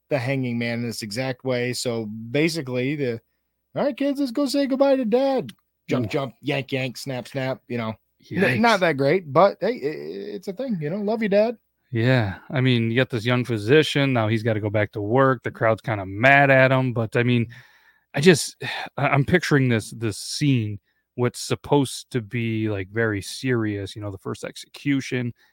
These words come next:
Speaker 2: And i-, in my brain, it's like some weird cartoon with, like, the Wile E. Coyote and the Roadrunner, where he's got this whole plan, and it just, ah,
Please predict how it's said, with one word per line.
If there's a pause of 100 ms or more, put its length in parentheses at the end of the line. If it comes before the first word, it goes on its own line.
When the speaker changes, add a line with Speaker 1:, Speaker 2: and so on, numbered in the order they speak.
(140)
Speaker 2:
And
i-,
in
my
brain,
it's
like
some
weird (340)
cartoon
with,
like,
the
Wile
E.
Coyote
and
the
Roadrunner,
where
he's
got
this
whole
plan, (340)
and
it
just, (520)
ah,